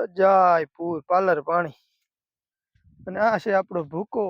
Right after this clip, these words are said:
ખુલ્લે આમ પડ્યો છે. જોઈ જોઈને કેટલોક પડેલો. જો અહીંયા કોરું આવી ગયું ડાયરેક્ટ.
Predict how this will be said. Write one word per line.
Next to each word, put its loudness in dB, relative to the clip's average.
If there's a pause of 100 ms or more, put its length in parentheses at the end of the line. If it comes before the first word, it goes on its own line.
(360)
ખુલ્લે -8
આમ -8
પડ્યો -6
છે. -6 (200)
જોઈ -2
જોઈને -2
કેટલોક -4
પડેલો. 0 (1700)
જો -8
અહીંયા 0
કોરું 0
આવી -4
ગયું -12
ડાયરેક્ટ. -6